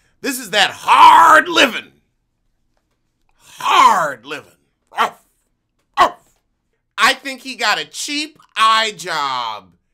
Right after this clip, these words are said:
and, and meth. Meth. But yeah, there's, there was some cheap eye work in there. Candy, you love the mooch and you connected immediately?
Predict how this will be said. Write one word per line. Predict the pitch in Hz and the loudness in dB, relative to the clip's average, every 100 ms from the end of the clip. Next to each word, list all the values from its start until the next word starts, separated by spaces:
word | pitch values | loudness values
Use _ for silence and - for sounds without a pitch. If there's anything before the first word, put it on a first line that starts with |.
| _ _ _ _ | _ _ _ _
and, | 160 170 147 147 | -8 -6 -8 -8
and | 156 143 156 | -10 -8 -8
meth. | 151 101 - _ _ _ _ _ _ _ | -8 -8 -14 _ _ _ _ _ _ _
Meth. | 131 185 143 - | -12 -10 -10 -12
But | 165 | -14
yeah, | 165 151 | -10 -10
there's, | 170 175 | -12 -14
there | 156 190 | -16 -14
was | 185 175 | -14 -16
some | 151 | -20
cheap | - 262 240 | -16 -16 -8
eye | 196 180 | -4 -4
work | 151 131 117 | -4 -10 -14
in | 127 107 | -16 -16
there. | 92 78 _ _ _ _ _ _ - | -20 -20 _ _ _ _ _ _ -12
Candy, | 311 339 320 277 | -6 -4 -4 -8
you | 240 294 285 | -10 -10 -6
love | 262 277 220 | -2 -2 -2
the | 220 | -12
mooch | 220 277 302 240 | -10 -10 -10 -14
and | 208 | -12
you | 269 | -10
connected | 285 220 214 262 254 214 | -10 -8 -4 -6 -6 -12
immediately? | 180 202 254 277 262 254 247 233 | -12 -10 -10 -8 -10 -10 -12 -12